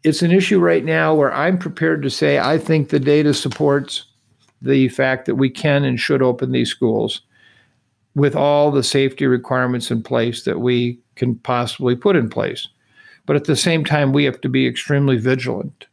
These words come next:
If B one one seven takes off, of looking carefully at schools and be prepared quickly, if necessary, to make a decision that we will back off that point.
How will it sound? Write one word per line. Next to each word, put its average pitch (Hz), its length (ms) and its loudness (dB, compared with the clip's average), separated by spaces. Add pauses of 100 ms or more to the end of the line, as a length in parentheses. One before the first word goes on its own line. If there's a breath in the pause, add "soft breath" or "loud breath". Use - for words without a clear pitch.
If 127 240 -4
B 143 160 4
one 139 260 2
one 135 160 2
seven 131 340 0
takes 131 320 -4
off, 117 340 -2 (720)
of 127 120 -4
looking 139 320 0
carefully 131 840 -2
at 143 160 0
schools 117 640 -2 (580)
and 127 240 -2
be 147 120 2
prepared 156 720 0 (440)
quickly, 165 420 0
if 127 140 -2
necessary, 127 600 -2
to 131 140 -6
make 123 220 -2
a 156 60 0
decision 139 720 -2 (360 soft breath)
that 127 160 -2
we 139 180 0
will 139 160 2
back 127 340 -2
off 123 340 0
that 120 300 -4
point. 117 360 -2